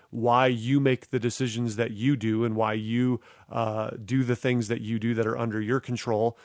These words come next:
I-, in the same way, but just extrapolated to a greater extent, you're the ant and God's the person. Uh, he is so much greater than you can imagine.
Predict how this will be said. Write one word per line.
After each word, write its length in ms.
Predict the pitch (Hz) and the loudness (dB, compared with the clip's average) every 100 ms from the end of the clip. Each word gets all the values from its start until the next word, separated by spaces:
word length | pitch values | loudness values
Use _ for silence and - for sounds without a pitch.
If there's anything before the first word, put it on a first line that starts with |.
| - _ - | -20 _ -6
I-, 40 | |
in 240 | 135 151 139 | -2 0 2
the 80 | |
same 320 | 123 165 156 135 | 0 2 4 4
way, 380 | 135 151 127 | 4 6 4
but 180 | 117 120 | 2 0
just 180 | 127 - | -4 -6
extrapolated 800 | 127 - 139 131 131 123 117 107 | -10 -4 2 2 2 -2 -2 -2
to 160 | 127 | -2
a 40 | 110 | -4
greater 400 | 104 127 120 107 | 0 0 0 -2
extent, 560 | 107 - 185 156 - - _ _ - | -6 0 2 2 -2 -18 _ _ -14
you're 300 | 107 139 170 | -2 4 4
the 180 | 143 151 | 6 4
ant 360 | 165 135 - _ _ _ - | 4 2 -6 _ _ _ -8
and 200 | 131 120 | -4 -2
God's 360 | 107 131 139 113 | 2 4 4 0
the 80 | - | 2
person. 460 | 160 - 113 82 _ - - - | 2 2 -4 -8 _ -20 -20 -6
Uh, 320 | 123 123 120 | 0 0 0
he 420 | - - 151 165 160 | -6 -4 0 2 2
is 280 | 139 110 - | 0 -2 -8
so 500 | - - 180 202 220 | -8 -4 4 6 6
much 260 | 185 147 | 4 0
greater 680 | 123 120 139 185 117 101 98 110 | -4 2 4 4 2 -2 -6 -4
than 200 | 123 127 | 0 0
you 120 | 127 | 0
can 140 | 131 | 0
imagine. 560 | 123 165 196 107 95 | 0 2 2 0 -8